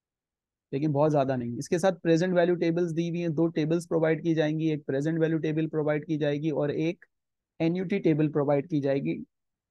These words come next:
time value of money calculate करने के लिए। और हमें बहुत सारी जगहों पर इन tables को इस्तेमाल करना है rather than कि हम formula इस्तेमाल करें। यहाँ पर आपको एक navigator का option नज़र आ रहा है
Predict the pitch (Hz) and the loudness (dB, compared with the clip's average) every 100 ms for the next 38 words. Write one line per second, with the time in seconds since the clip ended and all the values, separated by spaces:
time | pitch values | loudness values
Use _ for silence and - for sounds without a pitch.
0 | _ _ 160 165 170 160 156 160 156 147 | _ _ 0 2 2 2 2 0 -2 -4
1 | 147 135 123 131 127 123 117 113 120 135 | -2 -4 -4 -4 -4 -4 -6 -8 -10 -12
2 | _ _ _ _ _ 143 151 170 151 143 | _ _ _ _ _ 0 2 2 0 0
3 | 196 - 170 170 131 151 143 151 151 160 | 0 4 4 4 2 0 2 0 2 0
4 | 180 _ _ _ 170 170 160 147 151 143 | -2 _ _ _ -4 -2 -2 0 0 -2
5 | - 190 277 _ - 143 - 143 131 135 | -2 -2 -2 _ -14 -12 -6 -2 0 0
6 | 143 131 135 143 143 160 _ _ _ - | -2 -4 -4 -2 -4 -6 _ _ _ -4
7 | 139 143 165 165 165 165 180 170 147 139 | 0 4 4 2 2 0 -2 -2 -2 0
8 | 135 135 - 123 113 120 - _ _ _ | -2 -4 -6 -10 -10 -12 -18 _ _ _
9 | _ _ _ _ _ _ _ _ - 151 | _ _ _ _ _ _ _ _ 0 2
10 | 156 175 185 175 196 185 156 147 160 160 | 2 4 4 2 2 0 0 0 2 0
11 | 160 165 151 143 165 151 147 127 120 127 | 0 0 0 -2 -4 -2 -2 -2 -4 -6